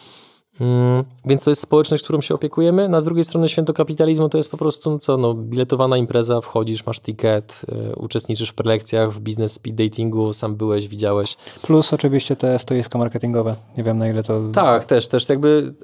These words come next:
Speaker 1: e, to też jest część modelu biznesowego faktycznie, że, e, partnerzy wykupują właśnie stoisko na święcie kapitalizmu. I ja też zawsze mówię naszym wszystkim partnerom, bo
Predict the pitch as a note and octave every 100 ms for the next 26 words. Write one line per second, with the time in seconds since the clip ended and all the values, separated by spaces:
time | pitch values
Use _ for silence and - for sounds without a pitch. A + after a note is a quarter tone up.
0 | D3 D3 C3+ - D3 D3 C#3+ C3+ - C3+
1 | - B2+ C3 B2+ B2+ A#2+ B2+ C3 B2+ B2
2 | B2+ - B2+ A#2+ A#2+ A#2 A#2 G#2+ A#2 -
3 | A#2 A#2 A2 A#2 A2 A2+ G#2 G#2+ G#2+ A2+
4 | A2 A#2 A2+ - A2 G#2+ - A2+ A2+ A2
5 | A2 A2 A#2+ C#3+ D#3 B2+ A#2+ B2+ A#2 B2
6 | B2+ A#2+ A2+ A2 A2 G#2+ G#2+ B2+ - A2
7 | A2 - A2+ C3 E3 - _ _ _ _
8 | _ _ C3+ A#2+ A#2+